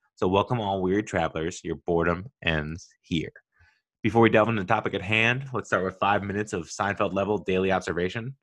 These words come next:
I'm on an eighties movie binge right now, big time. It's research for another nineteen eighties podcast that I'm working on, and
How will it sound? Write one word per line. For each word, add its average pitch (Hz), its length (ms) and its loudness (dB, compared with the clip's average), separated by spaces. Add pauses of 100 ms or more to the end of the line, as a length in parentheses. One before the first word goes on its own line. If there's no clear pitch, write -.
(560)
I'm 175 200 6
on 180 300 8
an 131 140 -2
eighties 135 260 4
movie 117 240 8
binge 82 260 2
right 80 140 0
now, 76 300 -6 (100)
big 127 180 6
time. 82 280 0 (400)
It's 120 160 -4
research 175 500 6
for 123 100 4
another 117 400 6
nineteen 117 280 0
eighties 110 180 4
podcast 131 680 4
that 127 80 2
I'm 131 100 2
working 135 340 0
on, 135 300 -2 (420)
and 104 560 2